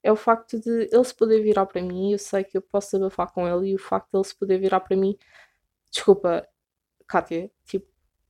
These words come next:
eu não concordo, estás a ser estúpida, estás a ser uma merda, tipo, what the fuck are you doing?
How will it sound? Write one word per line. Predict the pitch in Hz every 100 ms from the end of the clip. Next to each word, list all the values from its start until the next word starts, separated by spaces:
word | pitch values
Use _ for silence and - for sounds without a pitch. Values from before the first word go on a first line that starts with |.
| _ _ _ _
eu | 196
não | 220
concordo, | 208 202 185 160 185 -
estás | - 196
a | 190
ser | -
estúpida, | 180 - - 185 196 196
estás | 202 196
a |
ser | 196 214
uma | 208 180
merda, | 160 147 180 190
tipo, | 202 - _ 190 190 196 190 190 - _
what | 214 220
the | 220
fuck | 214 - - - 180 180 185
are | 175
you | 170
doing? | 165 160 180 202